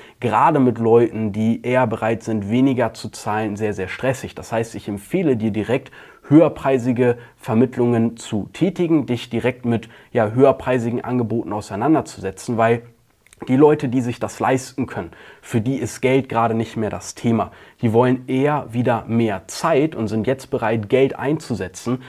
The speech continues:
damit ihnen andere Menschen, Dienstleister und Experten eben wieder Aufgaben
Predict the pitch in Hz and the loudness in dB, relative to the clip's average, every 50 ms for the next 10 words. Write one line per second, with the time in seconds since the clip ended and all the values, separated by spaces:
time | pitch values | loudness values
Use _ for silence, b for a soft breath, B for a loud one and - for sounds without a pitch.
0 | B B B - 113 123 120 113 120 - - 127 147 151 139 131 110 113 110 120 | B B B 0 2 2 2 0 -2 -4 0 2 4 4 4 4 2 0 2 4
1 | 151 160 156 - - - 110 107 117 147 139 - - - 123 113 117 117 - 120 | 4 4 2 0 -2 -2 -2 2 4 4 4 4 4 -2 -2 -2 -2 -2 -4 -6
2 | 107 - - - - - - - - 156 156 165 - - 104 120 143 - B B | -6 -6 -6 -10 -16 -18 -16 -8 -2 0 0 0 0 0 0 0 0 0 B B
3 | B B B B - 131 127 120 127 117 120 127 127 120 117 117 B B B B | B B B B 0 2 4 4 4 4 4 4 4 4 2 2 B B B B
4 | B - 123 139 131 - - - - 113 120 123 120 120 117 - - - | B 2 4 4 4 2 -4 -4 -2 0 0 0 0 0 -2 -2 -8 -16